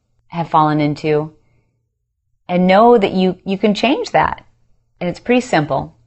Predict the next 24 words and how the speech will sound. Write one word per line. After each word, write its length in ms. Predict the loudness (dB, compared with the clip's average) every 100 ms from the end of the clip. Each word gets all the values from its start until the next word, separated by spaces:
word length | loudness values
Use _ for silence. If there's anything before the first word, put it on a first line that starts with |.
| _ _ _
but 100 | 0
it 120 | 2
does 240 | 4 2 2
take 200 | -4 -4
time. 300 | 0 0 0
It 80 | -2
takes 200 | -4 -6
experience. 640 | -14 -8 -2 0 0 -2
It 100 | -6
takes 340 | -6 -6 -8
faith. 600 | -18 -20 -4 0 2 0 -8 -20 _ _ _ _ _ _ -2
And 460 | 2 2 0 -4 -12
while 300 | -4 2 4
I 80 | 4
am 120 | 2
a 40 | -2
Christian 480 | 0 -2 -2 -2 0
and 100 | 2
I 80 |
have 160 | 2 0
a 60 | -4
strong 580 | -16 -6 0 0 0
spiritual 580 | -4 -8 -2 0 0 -4
faith, 460 | -4 0 0 0